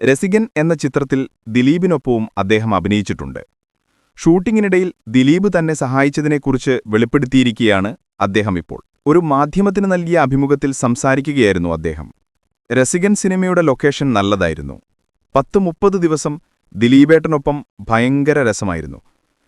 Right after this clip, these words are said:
വെറുതെ ഇരിക്കുമ്പോൾ പോലും തമാശ പറയുന്നയാളാണ്. നമ്മളെ ചിരിപ്പിച്ചിട്ട് ഇദ്ദേഹം ഒഴിഞ്ഞുമാറും. സംവിധായകന്റെ വഴക്ക് കിട്ടുന്നത് നമുക്കും. ഒരു സീൻ എടുക്കാൻ പോകുന്നു. ആ സമയം ദിലീപേട്ടൻ എന്തെങ്കിലും ഒരു കാര്യം പറയും. അത് കേട്ട് നമ്മൾ ചിരിക്കും.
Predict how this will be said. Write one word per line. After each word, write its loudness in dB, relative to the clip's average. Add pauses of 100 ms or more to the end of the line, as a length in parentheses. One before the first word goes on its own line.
(240)
വെറുതെ 4
ഇരിക്കുമ്പോൾ 2
പോലും 0
തമാശ 2
പറയുന്നയാളാണ്. 0 (520)
നമ്മളെ 4
ചിരിപ്പിച്ചിട്ട് 0 (100)
ഇദ്ദേഹം 2
ഒഴിഞ്ഞുമാറും. 0 (480)
സംവിധായകന്റെ 2
വഴക്ക് 4
കിട്ടുന്നത് 0 (200)
നമുക്കും. -4 (640)
ഒരു 6
സീൻ 0
എടുക്കാൻ 2
പോകുന്നു. -4 (360)
ആ 2
സമയം -2 (280)
ദിലീപേട്ടൻ 4 (160)
എന്തെങ്കിലും 0
ഒരു 0
കാര്യം 2
പറയും. -10 (520)
അത് 2
കേട്ട് 4
നമ്മൾ 2
ചിരിക്കും. -8